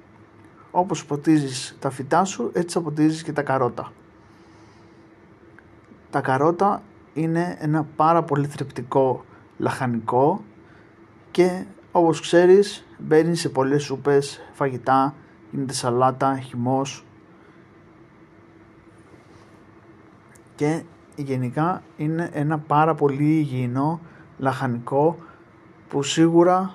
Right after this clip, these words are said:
θα θέλεις να έχεις στη γλάστρα σου. Και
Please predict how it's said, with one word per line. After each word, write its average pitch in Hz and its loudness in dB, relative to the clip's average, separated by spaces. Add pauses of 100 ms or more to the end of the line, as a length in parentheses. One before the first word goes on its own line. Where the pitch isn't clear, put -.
θα 127 -2
θέλεις 156 0
να 131 -2
έχεις 135 -2
στη - -8
γλάστρα 135 0
σου. - -16 (3750)
Και 131 -2